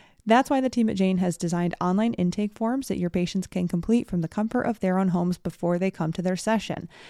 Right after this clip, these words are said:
And it also helps them remember to fill out their forms. Jane will have email reminders that are sent to the patient automatically before their appointment. This means that they arrive ready to start their appointment, and you can arrive ready to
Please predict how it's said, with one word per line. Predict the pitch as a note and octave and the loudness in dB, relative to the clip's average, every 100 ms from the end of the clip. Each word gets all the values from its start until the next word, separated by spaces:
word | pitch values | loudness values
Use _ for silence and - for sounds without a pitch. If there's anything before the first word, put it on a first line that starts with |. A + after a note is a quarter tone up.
| - _ | -20 _
And | A#3 C4 G3+ G3+ | 2 4 4 4
it | |
also | F#3+ A#3 G3+ | 4 2 0
helps | F3+ - | -2 0
them | F#3+ F#3+ - | 0 2 0
remember | F#3 F3+ F3 A3+ A3 F3+ | 0 2 2 2 2 2
to | F3 | 0
fill | F3+ F3 F3 | -2 0 0
out | F#3 | 0
their | F3 | -2
forms. | E3 D3+ C3+ - - | -2 -2 -4 -6 -10
Jane | E3+ F3+ F#3 F#3+ | -2 2 4 2
will | F3+ | 0
have | - F3+ E3 | 0 0 0
email | - A#3+ A#3 | 0 0 0
reminders | A3 G#3 G3 G3 F#3+ F#3+ F3 - | 2 2 2 2 2 2 0 -6
that | F3+ F3 | -4 -2
are | E3 | -2
sent | - F#3+ F#3+ | -2 -2 0
to | |
the | F#3 | 0
patient | - F3 - E3+ | 0 0 0 -2
automatically | E3+ F3+ F3+ E3 E3+ - A#3+ | 0 2 2 2 0 0 2
before | G#3+ F#3 E3+ D#3+ | 2 0 0 -2
their | D#3 | -2
appointment. | D3+ - - - - - - - | -2 -2 -4 -6 -10 -16 -20 -2
This | B3+ C#4 | 0 2
means | A#3 G#3+ A3 | 2 2 2
that | F3+ E3+ | -2 2
they | F3 | 4
arrive | F3+ E3+ F#3+ A3 A3+ - | 4 2 2 2 2 -2
ready | E3+ F3 C4 | 0 0 0
to | - A#3 | -2 -4
start | - G#3 B3+ | -2 -2 -2
their | - F3+ | -2 -2
appointment, | E3 - D#3+ E3+ D#3+ F3 | -2 -2 -2 0 -2 -2
and | - D#3+ | -4 -2
you | E3 C4 | 0 0
can | - F#3 | 0 0
arrive | F3 E3+ E3+ - | 2 2 2 0
ready | D#3 D#3 D3+ D3+ F3 | -2 0 2 0 -2
to | - D3+ D3 | -2 2 2